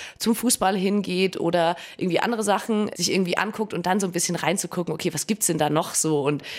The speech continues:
wer ist denn da alles unterwegs? Deswegen, ich mag Tag der offenen Türen total gerne.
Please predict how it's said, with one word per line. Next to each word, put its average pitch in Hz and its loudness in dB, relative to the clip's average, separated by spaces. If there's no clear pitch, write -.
wer 170 4
ist 185 0
denn 180 0
da 151 2
alles 151 -4
unterwegs? 147 2
Deswegen, 151 0
ich - -8
mag 147 -4
Tag 143 -4
der - -4
offenen - -10
Türen - -10
total - -12
gerne. - -8